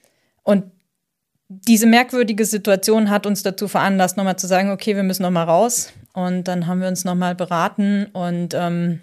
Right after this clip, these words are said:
ja, die mehrheitliche Meinung war, ähm,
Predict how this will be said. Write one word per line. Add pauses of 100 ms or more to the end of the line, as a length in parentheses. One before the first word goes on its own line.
(880)
ja, (580)
die
mehrheitliche
Meinung
war,
ähm,